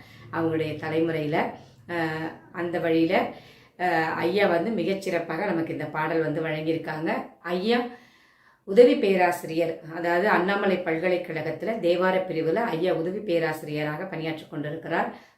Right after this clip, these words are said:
சிதம்பரம். அஹ், தொடர்ந்து இந்த பாடலுக்கான விளக்கத்தை நமக்கு அளிப்பவர் சித்தாந்த வித்யாநிதி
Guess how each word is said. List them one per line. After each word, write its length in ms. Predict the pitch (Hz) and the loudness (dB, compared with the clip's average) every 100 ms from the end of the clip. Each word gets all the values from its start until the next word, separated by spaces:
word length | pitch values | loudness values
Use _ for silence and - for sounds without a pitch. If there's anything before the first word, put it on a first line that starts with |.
| _ | _
சிதம்பரம். 640 | - 185 165 151 151 - _ _ _ _ _ _ _ _ _ | -4 -2 0 -2 -6 -10 _ _ _ _ _ _ _ _ _
அஹ், 200 | 180 175 | -10 -8
தொடர்ந்து 560 | - 208 233 233 269 214 | 2 6 6 6 4 2
இந்த 140 | 175 | 0
பாடலுக்கான 720 | 160 170 208 220 220 180 165 | 0 2 4 2 2 0 0
விளக்கத்தை 800 | 160 196 220 220 - 214 - - - | 4 2 2 -2 -2 -2 -2 -8 -14
நமக்கு 400 | 175 165 165 175 | -6 -4 -4 -2
அளிப்பவர் 800 | 160 160 160 160 156 233 - - _ _ _ _ _ _ _ _ _ _ _ _ - | -2 0 -2 -2 -2 -2 -4 -16 _ _ _ _ _ _ _ _ _ _ _ _ -2
சித்தாந்த 360 | 240 254 254 | 2 6 6
வித்யாநிதி 800 | 226 190 196 190 170 180 - - | 4 2 4 2 2 0 -2 -8